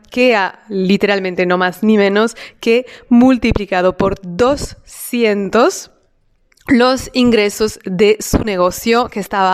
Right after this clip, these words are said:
a punto de cerrar antes de la pandemia. O sea que este crecimiento lo ha tenido en plena pandemia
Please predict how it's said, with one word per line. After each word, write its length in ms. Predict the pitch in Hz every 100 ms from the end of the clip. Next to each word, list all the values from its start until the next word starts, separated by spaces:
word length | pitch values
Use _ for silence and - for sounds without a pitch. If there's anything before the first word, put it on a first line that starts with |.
| -
a 220 | 196 -
punto 500 | 254 277 254 180 180 - - -
de 200 | 180 240
cerrar 640 | 262 233 208 196 180 220 -
antes 500 | 214 214 220 247 -
de 180 | - 190
la 140 | 175
pandemia. 640 | 165 160 165 180 175 160 156
O 80 | 175
sea 120 | 175
que 180 | 180 -
este 320 | 220 - 247
crecimiento 600 | 240 233 240 226 233 202
lo 80 | 175
ha 80 | 185
tenido 400 | 214 202 180 -
en 220 | 185 180
plena 320 | 170 220 247 233
pandemia 600 | 185 180 190 208 254